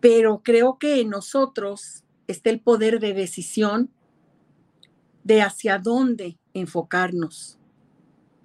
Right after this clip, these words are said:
hacia el amor o hacia el odio. El amor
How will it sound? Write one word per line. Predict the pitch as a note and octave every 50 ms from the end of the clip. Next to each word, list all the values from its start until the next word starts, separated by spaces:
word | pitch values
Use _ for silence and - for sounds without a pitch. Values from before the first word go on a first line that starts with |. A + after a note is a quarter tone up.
| _ _ _ _ - _
hacia | F#3+ F3+ - - F3
el | F3+
amor | F3 F3+ G3 A3+ D4 E4 _ _ _ _ _ _ _ _ _ _ _ _ _ _ _ _ _
o | - A3
hacia | G#3+ G#3+ - - G3
el | F#3 F#3 E3+
odio. | D#3+ D#3+ - - _ _ _ _ _ _ _ _ _ _ _ _ _ _ _ _ _ _ _ _ _ _ _ _ _ _ _ _
El | - A#3+ A#3+
amor | B3 B3 B3+ C4+ C#4+ E4